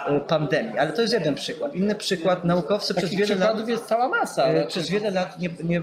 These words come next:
Speaker 1: nie byli w stanie znaleźć, e, żadnego dowodu na to, że mleko matki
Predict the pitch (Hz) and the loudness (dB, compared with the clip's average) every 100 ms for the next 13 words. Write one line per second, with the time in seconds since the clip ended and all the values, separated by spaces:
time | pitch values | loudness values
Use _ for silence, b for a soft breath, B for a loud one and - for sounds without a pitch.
0 | 170 170 160 170 185 185 - - 165 151 | 0 -2 0 -2 -2 -2 -2 2 2 2
1 | 139 139 165 175 147 170 185 180 - - | 0 0 0 0 2 2 2 0 -4 -6
2 | 156 - 165 170 170 196 196 170 143 143 | -6 -4 0 0 2 2 2 2 2 2
3 | 151 208 285 B B 170 208 220 190 175 | 2 -2 -4 B B -2 0 0 0 2
4 | 170 247 226 160 180 170 - - | 2 2 2 2 2 0 -4 -16